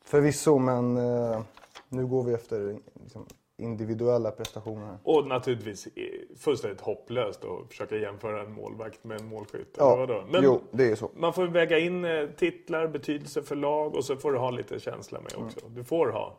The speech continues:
Speaker 2: känslor med.
Speaker 1: Ja, bra.
Speaker 2: Ja. Vad har du, vilka tre har du kvar här då?
Speaker 1: Messi, Ronaldo och Zlatan.
Speaker 2: Mm.
Speaker 1: Och jag tar Messi på tredje platsen.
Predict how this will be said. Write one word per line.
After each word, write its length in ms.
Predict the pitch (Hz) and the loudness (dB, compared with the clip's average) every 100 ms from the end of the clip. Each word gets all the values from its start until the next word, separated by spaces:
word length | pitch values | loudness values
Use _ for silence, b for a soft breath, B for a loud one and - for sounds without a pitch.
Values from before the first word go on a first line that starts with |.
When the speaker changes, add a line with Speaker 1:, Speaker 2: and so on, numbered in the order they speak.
| _ | _
Speaker 2:
känslor 400 | - 107 - 104 | -12 -12 -10 -14
med. 120 | 104 - 107 | -14 -14 -10
Speaker 1:
Ja, 260 | 123 127 | -8 -6
bra. 180 | 127 110 110 _ | -6 -8 -10 _
Speaker 2:
Ja. 200 | 113 113 110 - B B B B | -16 -14 -16 -20 B B B B
Vad 120 | 151 | 4
har 80 | 175 | 6
du, 100 | 185 | 6
vilka 360 | 185 160 175 175 | 2 0 2 2
tre 160 | 175 | 2
har 80 | 165 | 2
du 60 | 165 | 2
kvar 220 | 170 127 | 0 -2
här 80 | 101 | -4
då? 160 | 101 110 _ _ _ - - | -8 -14 _ _ _ -16 -4
Speaker 1:
Messi, 300 | 127 131 - | -2 0 2
Ronaldo 340 | 127 127 120 117 | 2 4 2 2
och 60 | |
Zlatan. 320 | 113 117 101 101 _ - | 2 0 0 -8 _ -20
Speaker 2:
Mm. 340 | 117 113 123 143 _ _ - - | -16 -14 -14 -18 _ _ -20 -12
Speaker 1:
Och 100 | 120 | -4
jag 180 | 127 127 | -2 -2
tar 440 | 151 131 117 117 | -2 0 0 0
Messi 460 | 120 151 - - 117 | -2 -4 -8 -10 -10
på 140 | - | -10
tredje 220 | 107 127 123 | -10 -10 -12
platsen. 280 | 131 - | -16 -20